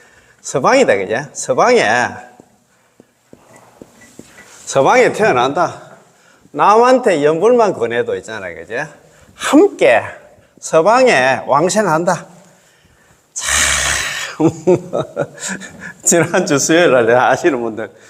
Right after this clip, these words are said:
두 분한테 내가 오늘 여기 오라고 제가, <laughs> 어, 말씀도 드리고 카톡으로 있잖아요.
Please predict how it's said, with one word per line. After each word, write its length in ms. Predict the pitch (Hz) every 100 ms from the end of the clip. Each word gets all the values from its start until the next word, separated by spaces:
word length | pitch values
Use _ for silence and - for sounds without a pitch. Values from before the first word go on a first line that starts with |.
| - _
두 140 | - 147
분한테 420 | 147 143 135 123
내가 200 | 117 113
오늘 380 | 131 160 139 127
여기 180 | 170 135
오라고 460 | 143 151 117 -
제가, 180 | 113 110
<laughs> 1300 | - - - - - 139 - - - - - - - 139
어, 800 | 139 139 139 135 135 131 127 123
말씀도 580 | 135 160 170 170 156 127
드리고 1080 | 151 156 147 135 131 127 127 123 117 117 -
카톡으로 600 | 151 143 196 190 151 117
있잖아요. 560 | 98 127 120 104 113